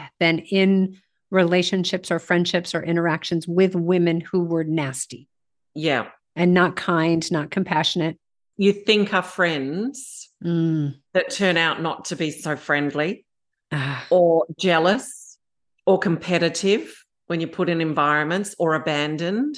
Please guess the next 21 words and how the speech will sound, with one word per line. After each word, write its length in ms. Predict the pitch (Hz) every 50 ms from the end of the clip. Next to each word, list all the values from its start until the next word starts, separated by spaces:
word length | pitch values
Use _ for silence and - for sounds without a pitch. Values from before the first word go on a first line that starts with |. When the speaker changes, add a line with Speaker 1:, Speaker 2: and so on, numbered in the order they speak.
| - - _ _ _ _ _ _ _ _ _ _ _ _ _ _ _ -
Speaker 2:
We 220 | - 170 196 202
don't 220 | 208 196 180 151 -
feel 220 | - - 196 170
like 260 | 170 160 151 151 -
our 100 | 160 147
friendship 540 | - - - 160 151 156 - - 165 - -
is 380 | 147 - 160 156 143 139 - -
that, 500 | - 147 139 139 180 226 - - - - - - _ _ _ _ _ _ _
and 100 | 165 160
we 80 | 156 165
feel 220 | 160 - 196 170
like 160 | 165 156 -
we've 120 | - 156 -
got 140 | 160 147 -
the 60 | 135
best 300 | - 160 156 156 - -
foundation. 760 | 165 151 143 143 147 151 151 170 180 - - - 156 143 139
And 380 | - - 160 151 151 147 - -
part 260 | - - 170 175 185
of 120 | 202 175 190
us, 280 | 180 - - - -